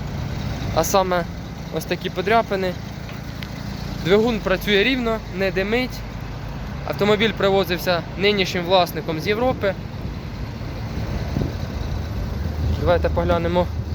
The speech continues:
салон. Салон у нас охайненький. Є два комплекта ковриків, регулювання сидіння водія по висоті, чотири склопідйомника, електрорегулювання дзеркал,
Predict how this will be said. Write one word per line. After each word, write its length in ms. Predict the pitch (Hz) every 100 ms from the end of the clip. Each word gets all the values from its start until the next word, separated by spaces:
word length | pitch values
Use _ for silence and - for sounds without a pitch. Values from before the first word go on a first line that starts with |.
| - - - -
салон. 340 | 196 226 262 240 - - - - - - -
Салон 240 | - 180 175
у 40 |
нас 180 | 170 -
охайненький. 640 | 185 247 233 208 196 196 - - - - - - - - - - - -
Є 260 | 156 175 165 - - -
два 220 | 151 170
комплекта 480 | 170 156 165 175 170
ковриків, 580 | - 233 196 202 180 170 - 151
регулювання 720 | 156 165 170 175 170 165 151 - - - -
сидіння 420 | 147 170 165 156 139 -
водія 340 | 147 147 160 151
по 120 | 156
висоті, 560 | 156 170 160 214 226 208 - - - - -
чотири 260 | 151 165
склопідйомника, 840 | 160 170 165 160 202 220 196 160 156
електрорегулювання 1200 | 156 160 160 160 160 - 147 151 165 156 156 151
дзеркал, 460 | 139 156 208 208